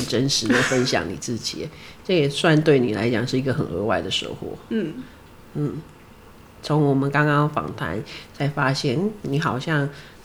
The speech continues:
Speaker 1: 那个对于过年这个感受是，是比较疏远的这样子。
Speaker 2: 嗯。
Speaker 1: 嗯，到你现在，诶，你现在会去想，那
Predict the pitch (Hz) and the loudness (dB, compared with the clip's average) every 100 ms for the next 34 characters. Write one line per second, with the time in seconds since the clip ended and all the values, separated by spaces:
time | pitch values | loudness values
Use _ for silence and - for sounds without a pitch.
0 | - - - - - - - - 143 135 | -20 -20 -20 -20 -20 -20 -8 -2 0 0
1 | 117 - 143 117 120 - 143 143 95 131 | -2 0 2 2 0 0 0 -2 -4 -6
2 | 185 - - 175 135 - - - - 135 | -10 -10 -8 -4 -4 -4 -4 -2 2 2
3 | 80 - - - 143 107 - 131 98 - | 0 -6 -6 -2 -2 -2 -4 -4 -4 -2
4 | 101 104 - - - 139 135 139 131 - | -2 -4 -6 -4 -2 0 -2 -4 -6 -8
5 | - 78 76 208 196 139 - 73 90 - | -10 -8 -6 -2 -2 -2 -8 -10 -12 -14
6 | - - - - 98 78 - - - 131 | -20 -20 -20 -14 -12 -10 -14 -18 -8 -6
7 | 131 - - 120 113 - 95 - - - | -4 -6 -4 -2 0 2 0 -2 -8 -8
8 | - - 175 156 143 170 170 160 165 160 | -8 -2 2 4 4 4 6 6 4 4
9 | 156 151 - - 175 160 143 | 4 4 0 -2 2 4 4